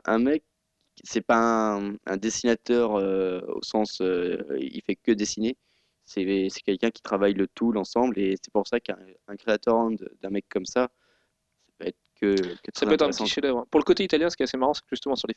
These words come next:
Speaker 2: fausses affiches du film, parce que du coup c'est présenté, c'est par, par des affichettes, tout est en italien.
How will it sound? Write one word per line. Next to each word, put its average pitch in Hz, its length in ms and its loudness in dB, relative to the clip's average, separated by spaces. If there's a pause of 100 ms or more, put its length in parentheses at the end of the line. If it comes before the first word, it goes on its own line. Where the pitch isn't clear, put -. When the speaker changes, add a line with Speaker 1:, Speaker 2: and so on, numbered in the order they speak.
Speaker 2:
fausses 165 220 0
affiches - 400 -4 (480)
du 131 120 -6
film, 180 360 -4 (140)
parce - 100 -18
que - 100 -14
du - 160 -18 (100)
coup - 100 -14
c'est - 260 -16
présenté, 127 400 -2
c'est - 180 -6
par, 120 240 -2
par 120 140 -2
des 123 100 -4
affichettes, - 380 -2 (100)
tout - 180 -2
est 147 40 8
en 139 100 2
italien. 131 400 0